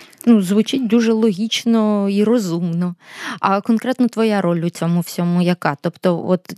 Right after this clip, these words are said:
чим займаєшся ти на своєму робочому місці для людини, яка от зараз вперше підключилась до ефіру і намагається зрозуміти, про що ми тут говоримо?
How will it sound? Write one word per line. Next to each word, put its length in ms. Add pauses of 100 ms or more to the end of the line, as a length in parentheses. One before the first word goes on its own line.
(380)
чим 540
займаєшся 1040
ти 180
на 120
своєму 300
робочому 440
місці 300
для 200
людини, 500
яка 300
от 120
зараз 280
вперше 420
підключилась 680
до 120
ефіру 340
і 60
намагається 440
зрозуміти, 480
про 160
що 140
ми 120
тут 200
говоримо? 460